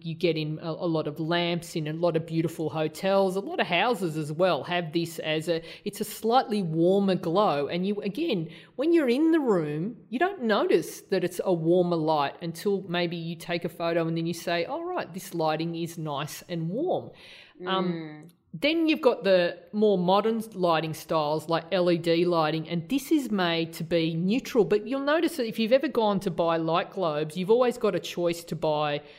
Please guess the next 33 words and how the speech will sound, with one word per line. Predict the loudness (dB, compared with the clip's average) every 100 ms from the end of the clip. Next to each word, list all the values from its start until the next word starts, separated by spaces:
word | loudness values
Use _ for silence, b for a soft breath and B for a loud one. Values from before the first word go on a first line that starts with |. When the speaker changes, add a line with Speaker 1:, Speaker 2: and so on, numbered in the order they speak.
| B B _
Speaker 1:
warm | 0 4 4 4
white | 4 4 2 -4 -16 -8
or | -2 -2
Speaker 2:
Warm, | -2
Speaker 1:
cool | 0 4 4
Speaker 2:
ooh, | 4
Speaker 1:
white | 4 4 2 -6
or | 0 6 6
Speaker 2:
yeah. | 6
Speaker 1:
neutral. | 0 -4 -2 -2 0
What | 0 0
do |
you, | 0 0
what's | 0 2
your | 0
preference? | 0 -2 -4 -6 -8 -12 -18 b b b b b _
Speaker 2:
Warm. | -12 -8 -6 -6 -8 -10 -16 -20 _ _ -8
Speaker 1:
Yeah, | 0 2
I | 4
always | 6 4 4
prefer | -2 0 2 2
warm | 4 4 4 4 0
as | -4 0
well. | 2 2 2
But, | 0 -2 -2
you |
know, | 0 0 -2
some, | -4 -4 -4 -8
some | -4 -4
people, | -2 -2 0
like, | 2 0 0
you | 0
might, | 0 -2